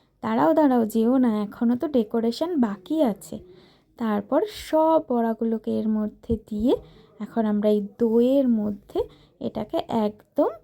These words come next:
নাড়িয়ে চাড়িয়ে একদম মিশিয়ে নেব। এবার শোনো, তোমাদেরকে বলি দই বড়ার আসল ঘটনাটা, কিভাবে কেন আজকে আমরা বানালাম। আমি গেছিলাম দিদিবাড়ির ছাদে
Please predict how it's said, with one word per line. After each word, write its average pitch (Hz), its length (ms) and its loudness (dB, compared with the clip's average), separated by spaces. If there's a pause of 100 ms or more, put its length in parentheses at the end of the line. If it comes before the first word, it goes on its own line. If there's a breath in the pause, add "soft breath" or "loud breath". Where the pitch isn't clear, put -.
(320)
নাড়িয়ে 226 520 2
চাড়িয়ে 240 360 -2
একদম 233 360 -2
মিশিয়ে 285 580 4
নেব। 196 240 -6 (1200 soft breath)
এবার 254 340 6
শোনো, 240 340 6 (100)
তোমাদেরকে 233 560 6
বলি 214 280 6 (400 soft breath)
দই 254 340 10
বড়ার 196 320 8
আসল 185 400 -2
ঘটনাটা, 185 560 -2 (100)
কিভাবে 247 440 8
কেন 247 360 6
আজকে 233 340 4
আমরা 220 260 6
বানালাম। 208 420 4 (760 soft breath)
আমি 277 260 6
গেছিলাম 247 480 6 (120)
দিদিবাড়ির 226 460 8
ছাদে 226 320 0